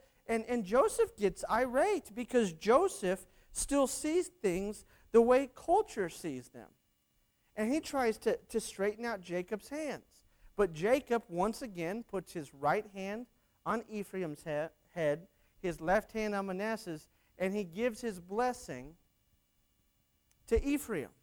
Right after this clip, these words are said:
And, and there's a lot bigger lesson, a lot bigger sermon, a lot bigger story that can be taken from this passage. But we also then see when you turn on to, to Genesis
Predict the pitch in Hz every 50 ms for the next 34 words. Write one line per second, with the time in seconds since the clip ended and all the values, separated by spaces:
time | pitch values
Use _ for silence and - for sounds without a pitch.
0 | _ _ - - - _ _ _ _ - 220 233 240 247 247 254 285 302 269 240
1 | 220 208 202 233 233 233 196 208 196 180 233 233 190 214 196 190 202 220 220 208
2 | - - - 208 175 160 180 185 180 - 175 190 196 185 190 175 - - - 185
3 | 175 180 190 202 190 165 156 170 160 151 170 175 180 156 156 156 - - - -
4 | 165 151 156 165 180 202 202 - _ _ _ _ _ - 185 - - 196 190 175
5 | 165 185 185 185 185 180 - _ _ _ _ _ - - 220 233 226 - 220 196
6 | 190 175 - 208 196 190 180 170 - - _ - 285 294 277 240 - - 160 151
7 | 151 - - - _ _ _ _ _ - 196 196 190 208 220 233 262 262 254 -
8 | - 240 202 202 220 220 202 - - 226 220 196 208 196 196 190 - - 214 208
9 | 208 202 196 196 - - 190 185 175 165 - - _ _ _ _ - 202 160 151
10 | 165 196 202 208 196 - 190 185 180 - - -